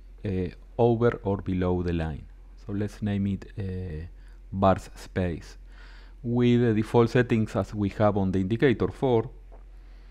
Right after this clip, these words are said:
and the minimum distance. Minimum distance to be, uh, considered the bar is, uh, not touching the line.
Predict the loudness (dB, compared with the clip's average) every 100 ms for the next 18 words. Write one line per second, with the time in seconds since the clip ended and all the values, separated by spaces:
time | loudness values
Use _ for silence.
0 | -20 -20 -20 -20 -20 -20 -20 -20 -20 -20
1 | -20 -20 -20 -20 -20 -20 -20 -20 -20 -20
2 | -20 -20 -20 -20 -20 -20 -4 2 4 4
3 | 4 4 2 2 4 4 4 2 0 -2
4 | -2 -10 -18 -20 -20 -14 -6 -2 0 0
5 | 2 2 2 2 2 0 -10 -18 -20 -20
6 | -20 -20 -6 -2 2 6 6 4 -2 -20
7 | -20 -10 -2 0 2 0 0 0 2 2
8 | 4 4 4 4 8 8 6 -2 -18 -16
9 | -4 -2 -2 -4 -12 -4 -2 0 0 -2
10 | -2 -2 -2 -2 -2 -2 0 -2 -2 -2
11 | -4 -8